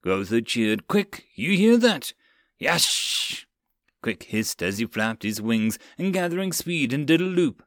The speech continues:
as they went along the coast for the last round,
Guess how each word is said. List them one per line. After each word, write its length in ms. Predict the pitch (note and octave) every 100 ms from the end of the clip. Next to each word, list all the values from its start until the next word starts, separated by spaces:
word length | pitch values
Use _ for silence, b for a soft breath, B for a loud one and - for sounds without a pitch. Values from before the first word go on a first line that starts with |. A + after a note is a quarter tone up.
| -
as 220 | F#2+ G2
they 160 | G#2+ B2
went 340 | A#2 B2+ A#2+
along 440 | C#3 C#3 B2+ C3
the 100 | C#3
coast 400 | - C#3 A#2 A2+
for 80 | A2+
the 160 | B2 D3
last 340 | A#2 E2 -
round, 400 | A2 A2+ G#2+ G2